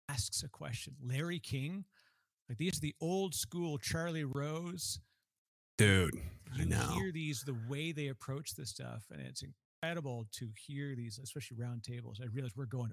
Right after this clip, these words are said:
Speaker 1: overtime now. I'm totally stealing your extra time here, Ryan. But, uh, as we wrap, for folks that wanna find out more, of course, uh, link will be in the show notes. Uh, so Kitcaster.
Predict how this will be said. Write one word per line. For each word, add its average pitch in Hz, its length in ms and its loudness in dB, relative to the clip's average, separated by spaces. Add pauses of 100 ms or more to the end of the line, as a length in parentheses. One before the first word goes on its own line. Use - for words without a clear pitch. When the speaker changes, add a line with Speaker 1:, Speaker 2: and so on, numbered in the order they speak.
Speaker 1:
overtime 120 500 -6
now. 113 160 -6
I'm 110 120 -6
totally 123 400 -4
stealing 120 400 -4
your 110 140 -4
extra 117 220 -10
time 127 280 -8
here, 123 140 -6
Ryan. 113 300 -6
But, 113 160 -6 (200)
uh, 107 40 -6 (840)
as 143 180 -2
we 139 140 -2
wrap, 139 400 -2 (1120)
for 135 80 -4
folks 175 400 -2
that 143 320 -2 (380)
wanna 135 280 -6
find 139 320 -2
out 131 160 -2
more, 127 340 -2
of - 200 -8
course, - 720 -4 (140)
uh, 117 420 -6
link 123 320 -4
will 139 80 -6
be 120 120 -4
in 120 80 -4
the 123 80 -4
show 120 260 -4
notes. 117 560 -4 (120)
Uh, 131 200 -8
so 139 180 -8
Kitcaster. 135 800 -6